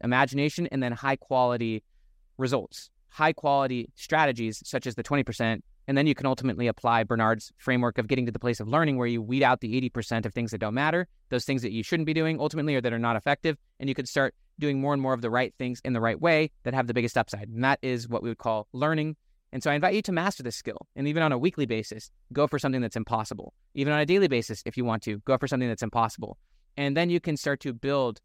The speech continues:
those transformational experiences, which then create a virtuous cycle of positive expectancy.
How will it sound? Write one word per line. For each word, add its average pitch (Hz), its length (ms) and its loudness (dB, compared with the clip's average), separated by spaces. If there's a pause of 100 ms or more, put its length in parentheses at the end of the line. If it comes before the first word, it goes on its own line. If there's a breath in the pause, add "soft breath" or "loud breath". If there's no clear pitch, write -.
(240)
those 127 180 -2
transformational 143 560 0
experiences, 131 800 -2 (220)
which 139 200 -4
then 160 200 0
create 127 560 -4
a 127 120 -2
virtuous 135 480 -2
cycle 135 540 0
of 117 220 -4
positive 131 400 -2
expectancy. 120 760 -4